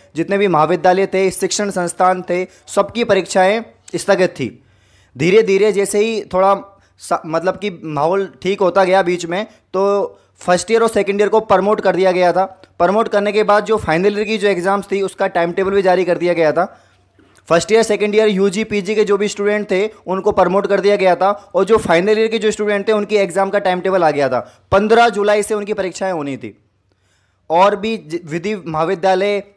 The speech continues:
या आपके जितने भी शिक्षण महाविद्यालय हैं या तकनीकी महाविद्यालय हैं,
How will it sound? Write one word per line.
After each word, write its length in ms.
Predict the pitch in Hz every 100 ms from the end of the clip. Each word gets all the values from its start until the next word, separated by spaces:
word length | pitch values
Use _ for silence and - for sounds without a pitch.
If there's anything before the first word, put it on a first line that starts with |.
| -
या 140 | 165
आपके 300 | 185 180 196
जितने 240 | 175 175 196
भी 80 |
शिक्षण 340 | 202 190 - 208
महाविद्यालय 560 | 185 165 175 180 180
हैं 240 | 185 170 180
या 60 |
तकनीकी 440 | 185 175 180 202 196
महाविद्यालय 520 | 180 170 160 170 170
हैं, 200 | 170 180